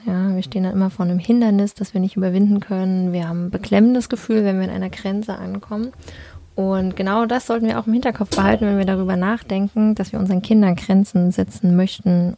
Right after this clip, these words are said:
oder wollen und warum wir das denn machen. Ich denke, die klassische Aussage, ähm, dass Eltern Grenzen setzen müssen,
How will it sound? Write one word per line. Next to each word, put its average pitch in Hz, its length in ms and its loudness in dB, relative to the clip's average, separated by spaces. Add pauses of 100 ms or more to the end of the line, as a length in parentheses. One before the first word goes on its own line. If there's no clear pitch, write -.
oder 185 240 -8
wollen 185 240 -2 (100)
und 220 160 -6 (220)
warum 208 340 4
wir 180 120 0
das 196 180 -6
denn 190 180 -4
machen. 190 340 -6 (600)
Ich - 160 -2
denke, 269 240 2
die 214 260 0
klassische 269 580 -6
Aussage, 285 800 -6
ähm, 226 460 2
dass 202 160 0
Eltern 202 300 -2
Grenzen 226 760 2 (1040)
setzen 226 420 -8
müssen, 254 260 -10